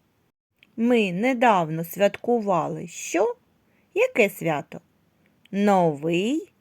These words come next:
рік. У залі поставили зелену, так, ялинку.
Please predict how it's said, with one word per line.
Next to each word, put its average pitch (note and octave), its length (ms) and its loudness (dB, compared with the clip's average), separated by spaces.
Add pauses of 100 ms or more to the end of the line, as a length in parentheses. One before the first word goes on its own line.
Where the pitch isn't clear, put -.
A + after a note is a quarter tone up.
(200)
рік. F3+ 540 -4 (1000)
У E4+ 180 2
залі G#3 520 2
поставили F3+ 920 0
зелену, D4+ 840 2 (1120)
так, A3+ 460 4 (400)
ялинку. G3+ 1200 2